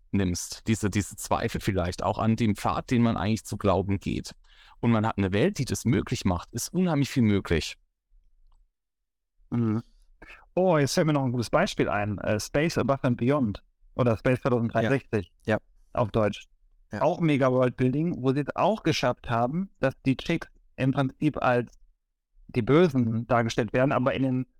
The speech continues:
Speaker 2: Folgen dazwischen man immer gesehen hat, okay, die haben halt auch nur
Speaker 1: <clears throat>
Speaker 2: Squads wie die, denen wir folgen, die im Prinzip ihre Arbeit machen, nämlich den Kampf gegen die Menschen. Und später kommt dann raus,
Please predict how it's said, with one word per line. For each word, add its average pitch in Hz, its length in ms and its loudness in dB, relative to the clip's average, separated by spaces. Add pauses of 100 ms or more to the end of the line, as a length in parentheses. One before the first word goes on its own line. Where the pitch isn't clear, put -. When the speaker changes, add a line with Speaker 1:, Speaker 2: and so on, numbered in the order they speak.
(360)
Speaker 2:
Folgen 175 300 2
dazwischen 190 720 -2 (460)
man 139 140 2
immer 165 200 2
gesehen 156 300 0
hat, 160 80 -2
okay, 156 340 -2
die 143 140 -2
haben 147 160 0
halt 147 140 0
auch 156 260 -2
nur 143 140 2
Speaker 1:
<clears throat> - 0 -
Speaker 2:
Squads 139 440 -2
wie 127 140 0
die, 131 160 0
denen 123 180 -2
wir 156 160 0
folgen, 123 480 -2 (500)
die 135 140 2
im - 140 -2
Prinzip 135 420 -2
ihre 123 200 2
Arbeit 135 260 2
machen, 123 220 2
nämlich 120 260 0
den 117 120 0
Kampf 123 340 -4
gegen 110 180 0
die 110 80 0
Menschen. 131 420 0 (640)
Und 127 160 2
später 147 380 0
kommt 143 280 2
dann 139 140 2
raus, 135 300 4